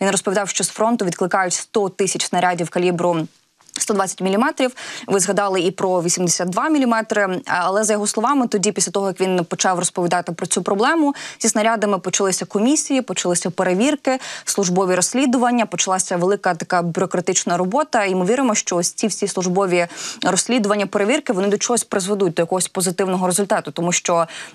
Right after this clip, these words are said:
е, велика кількість, е, цих снарядів, е, в, які підлягають, так,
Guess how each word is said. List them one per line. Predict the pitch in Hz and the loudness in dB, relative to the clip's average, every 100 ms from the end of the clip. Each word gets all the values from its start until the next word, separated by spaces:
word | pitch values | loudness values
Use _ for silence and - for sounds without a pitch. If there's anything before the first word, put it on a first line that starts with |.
| - | -4
е, | 160 151 | -2 0
велика | 165 196 247 247 | 2 2 2 0
кількість, | 233 262 285 277 254 - 214 | 0 0 0 0 -2 0 0
е, | 202 202 190 - - - | 2 2 0 -8 -14 -6
цих | - 220 | -2 0
снарядів, | - 196 208 247 247 226 190 208 | 0 2 2 2 0 0 0 2
е, | 202 196 - | 2 0 -4
в, | 165 170 175 185 180 175 165 165 - - - - - | -6 -4 0 2 4 2 0 -4 -6 -6 -6 -6 -4
які | 180 208 175 _ | -2 -2 -4 _
підлягають, | 214 180 185 202 196 175 - | -2 0 0 0 0 0 0
так, | 220 | -2